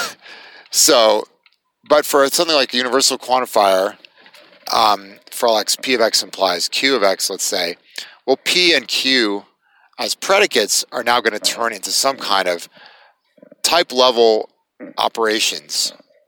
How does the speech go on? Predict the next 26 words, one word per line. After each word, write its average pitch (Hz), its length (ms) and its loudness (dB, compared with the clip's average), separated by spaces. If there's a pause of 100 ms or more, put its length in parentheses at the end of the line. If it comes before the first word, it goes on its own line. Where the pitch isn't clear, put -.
(100)
on 98 120 -6
the 92 60 -14
programming 127 500 -2
side. 64 380 -6 (640)
So 117 720 2 (400)
they 120 640 0 (1080)
are 120 220 0
probably 139 680 0
some - 340 -2
kind 117 160 -2
of - 160 -12
index 143 480 -2
type. 156 360 -2 (1040)
Actually, 160 360 -2
I, 143 60 0
it's - 240 -4
funny, 151 360 -2
I - 80 -4
don't 190 220 -10
really 135 160 0
think - 500 -4 (1040)
that 104 440 0 (1120)
universal 123 720 -2
and 98 100 -8
existential - 600 -4
quantifiers, 107 680 -2